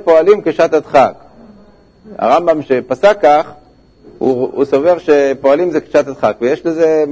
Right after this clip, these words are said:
מקור בגמרא, שהגמרא אומרת שפועלים מקצרים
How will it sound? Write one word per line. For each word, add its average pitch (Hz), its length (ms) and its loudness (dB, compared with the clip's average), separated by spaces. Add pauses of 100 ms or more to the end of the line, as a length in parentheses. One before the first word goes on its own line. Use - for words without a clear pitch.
(100)
מקור 156 320 -2
בגמרא, 180 460 0
שהגמרא - 1400 -6
אומרת 151 260 -2
שפועלים 131 800 -2
מקצרים 147 600 -2